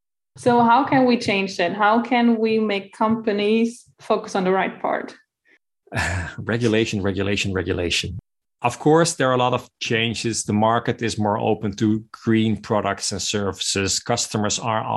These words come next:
Speaker 2: asking more for it. But just believing that the market will be enough,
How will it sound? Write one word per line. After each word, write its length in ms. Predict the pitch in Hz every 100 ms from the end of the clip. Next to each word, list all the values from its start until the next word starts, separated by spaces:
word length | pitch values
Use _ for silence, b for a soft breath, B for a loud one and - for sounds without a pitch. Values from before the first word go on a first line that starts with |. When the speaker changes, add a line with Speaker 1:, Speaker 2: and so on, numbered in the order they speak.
| 104
Speaker 2:
asking 340 | - 113 107
more 180 | 104 104
for 360 | - 113 107 98
it. 100 | - B B B -
But 240 | 104 - _ _ _ -
just 520 | - 147 156 - - _ - - - - - 113
believing 500 | 113 110 120 143 131
that 120 | 113 107
the 80 |
market 380 | 107 107 110 101
will 120 | 104
be 160 | 95 98
enough, 340 | 98 113 -